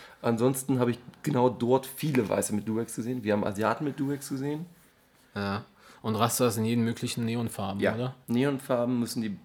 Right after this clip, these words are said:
Speaker 1: Rastas Braids sein, ja.
Speaker 2: Puh, das war schon schlimm. Was
Speaker 1: Ja.
Speaker 2: muss ich denn noch alles ertragen?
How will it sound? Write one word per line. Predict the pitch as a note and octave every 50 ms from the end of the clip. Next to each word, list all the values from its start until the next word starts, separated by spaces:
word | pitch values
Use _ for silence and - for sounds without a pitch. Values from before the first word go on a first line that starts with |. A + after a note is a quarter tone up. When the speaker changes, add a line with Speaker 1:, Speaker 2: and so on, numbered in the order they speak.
| - - - A#2+
Speaker 1:
Rastas | - A#2+ B2 B2 - A#2+ -
Braids | - - A2+ A2+ A#2 A2+ -
sein, | A2+ G#2+ F#2+ F2 -
ja. | F#2 - - - - _ _ _ _ _ _ _ _ - - _ -
Speaker 2:
Puh, | - - - - - - - - - -
das | - G2 - -
war | G2+ G2+
schon | - - A#2+ A#2
schlimm. | - - D3+ D3 D3 C3 G#2 G#2 - -
Was | - G#2 G#2 A2+
Speaker 1:
Ja. | A#2+
Speaker 2:
muss | D3+ E3+ E3+
ich | C#3
denn | B2 A#2+
noch | C#3 -
alles | A#2+ A#2 A2+ G#2+ A2
ertragen? | G#2 - - - G#2 G#2 G2 F2+ F#2